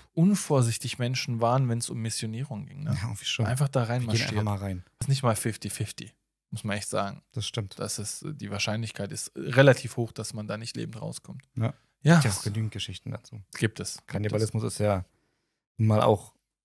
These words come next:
Speaker 2: nichts, was man, wo man sagt, ja, es ist ein Ammenmärchen
Speaker 1: Das
Speaker 2: oder
Speaker 1: stimmt.
Speaker 2: so.
Speaker 1: Muss ja nicht mal Kannibalismus, kann einfach sein, die wurden einfach umgebracht.
Speaker 2: Genau, also es, entweder verstehen sie es nicht oder haben dann halt
Speaker 1: Genau.
Speaker 2: einfach Angst, was man dann auch mal sagen muss. Kann man teilweise ja wahrscheinlich auch nachvollziehen, wenn man sein ganzes Leben lang in einem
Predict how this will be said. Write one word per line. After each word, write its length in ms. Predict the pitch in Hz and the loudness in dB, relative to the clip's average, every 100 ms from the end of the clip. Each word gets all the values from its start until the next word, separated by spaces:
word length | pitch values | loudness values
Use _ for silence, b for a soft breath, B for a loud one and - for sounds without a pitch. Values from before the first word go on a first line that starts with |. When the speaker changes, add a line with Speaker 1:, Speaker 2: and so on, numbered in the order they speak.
| _ | _
Speaker 2:
nichts, 440 | 127 120 - - 120 | 6 6 2 -2 0
was 180 | 110 | 2
man, 360 | 113 110 113 107 | 2 0 0 -2
wo 80 | 110 | 0
man 160 | 110 | 0
sagt, 260 | 104 104 - | 2 0 2
ja, 140 | 104 | 2
es 100 | 98 | 2
ist 140 | 98 95 | -2 -4
ein 240 | 101 95 - | -2 -2 0
Ammenmärchen 540 | 104 98 90 85 - | 0 2 -2 -4 -4
Speaker 1:
Das 100 | 101 | -2
Speaker 2:
oder 100 | 101 | -2
Speaker 1:
stimmt. 160 | 98 - | -4 -10
Speaker 2:
so. 60 | _ _ | _ _
Speaker 1:
Muss 140 | 117 117 | 0 0
ja 60 | |
nicht 140 | 107 107 | 0 -2
mal 100 | 107 | 0
Kannibalismus, 540 | 113 110 104 107 - | 2 2 0 -2 0
kann 160 | 117 113 | 2 2
einfach 180 | 123 120 | 4 4
sein, 220 | 117 113 | 4 2
die 120 | 107 | -2
wurden 140 | 120 | -2
einfach 220 | 117 117 123 | -2 -2 -4
umgebracht. 500 | 127 113 87 92 - | -4 -6 -6 -8 4
Speaker 2:
Genau, 200 | 151 95 117 | 6 6 2
also 160 | 113 | -2
es, 80 | 107 | -2
entweder 220 | 110 117 | -2 0
verstehen 260 | 107 120 127 | 0 2 4
sie 60 | |
es 100 | 139 | 6
nicht 120 | 147 139 | 4 2
oder 100 | 113 | 2
haben 100 | 120 | 0
dann 60 | 117 | 0
halt 100 | 135 | -2
Speaker 1:
Genau. 120 | 107 | -2
Speaker 2:
einfach 140 | 113 | 0
Angst, 180 | 135 117 | -2 -4
was 80 | 107 | -4
man 140 | 120 | -2
dann 140 | 123 131 | -2 2
auch 40 | |
mal 140 | 147 127 | 4 6
sagen 200 | 127 135 | 6 4
muss. 140 | 123 b b | 0 b b
Kann 140 | - 151 | 8 10
man 100 | 160 | 10
teilweise 340 | 147 170 165 | 8 8 8
ja 40 | 147 | 8
wahrscheinlich 260 | 131 160 | 6 6
auch 60 | 127 | 4
nachvollziehen, 520 | 120 139 185 175 180 | 6 6 4 2 4
wenn 60 | 147 | 6
man 100 | 143 | 6
sein 80 | 127 | 6
ganzes 260 | 131 - | 4 2
Leben 160 | 135 139 | 2 4
lang 120 | 131 | 6
in 80 | 127 | 6
einem 200 | 117 | 4